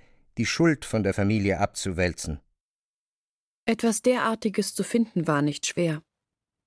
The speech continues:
Speaker 2: So zweckdienlich wie das Sitzen vor Bertuchs Garten war im Grunde alles, aber ich fand etwas, was sogar mir einige Hoffnung gab.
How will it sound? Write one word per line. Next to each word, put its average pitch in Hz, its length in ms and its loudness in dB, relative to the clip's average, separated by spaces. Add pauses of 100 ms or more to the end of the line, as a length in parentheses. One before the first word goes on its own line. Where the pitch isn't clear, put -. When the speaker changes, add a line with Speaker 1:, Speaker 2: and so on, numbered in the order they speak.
(640)
Speaker 2:
So - 160 -4
zweckdienlich 185 800 2
wie 180 60 2
das 175 180 2
Sitzen 185 360 0
vor 175 180 0
Bertuchs 170 500 -4
Garten 175 380 0
war 165 140 0
im 165 100 0
Grunde 165 380 0
alles, 170 360 0 (640)
aber 175 480 -2
ich - 160 -2
fand 214 260 0
etwas, - 640 -4 (160)
was 180 200 0
sogar 180 240 0
mir 202 300 2
einige 151 380 -2
Hoffnung 156 300 -4
gab. 127 320 -8